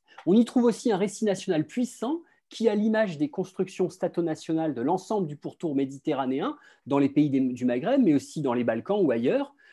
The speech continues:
sont, euh, devenues aujourd'hui de solides matrices qui conditionnent le regard sur l'histoire en gommant souvent avec efficacité la pluralité des regards sur le passé, alors que l'Algérie connaît, au contraire de ce point de vue-là,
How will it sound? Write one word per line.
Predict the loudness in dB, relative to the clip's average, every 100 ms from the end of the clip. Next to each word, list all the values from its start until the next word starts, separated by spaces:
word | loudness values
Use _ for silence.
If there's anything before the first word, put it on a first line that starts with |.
| _
sont, | -16 -2 0 0 0
euh, | 0 0
devenues | 2 2 2 4 4
aujourd'hui | 2 0 -2 0
de | -2
solides | -2 0 2
matrices | 0 -4 -4 -4 -4 -12 -12 _ _
qui | -6
conditionnent | 0 0 -2 -2 0 0
le | 0
regard | 0 0 -2
sur | -2 -4
l'histoire | -4 -8 -4 -2 -2
en | 0
gommant | 2 2 0
souvent | -4 -8 -4 -4 -6 _ _ _
avec | -2 0 0
efficacité | -4 -2 -2 -2 -6 -4 -2
la | -4
pluralité | -4 -4 -4 -4 -4
des | -2
regards | -2 -2 -4
sur | -2
le | -2
passé, | 0 -2 -4 -6 -8 -4
alors | -4
que | 0
l'Algérie | 2 2 0 -4
connaît, | -2 -2 -2 -4 _
au | -8
contraire | -6 -6 -4
de | -4
ce | -4
point | -6 -6 -6
de |
vue-là, | -4 -6 -6